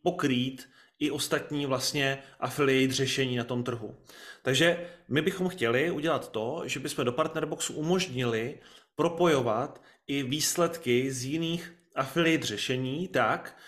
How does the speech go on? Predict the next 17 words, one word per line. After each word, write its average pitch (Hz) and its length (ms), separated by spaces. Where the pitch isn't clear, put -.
abyste 175 360
vlastně 156 300
opravdu 151 400
na 143 140
jednom 143 280
místě 131 480
měli 165 520
veškerý 156 480
přehled 147 400
o 120 80
tom, 131 360
jak 147 300
si - 140
stojí 131 280
vaše 123 260
affiliate 120 340
podnikání, 117 720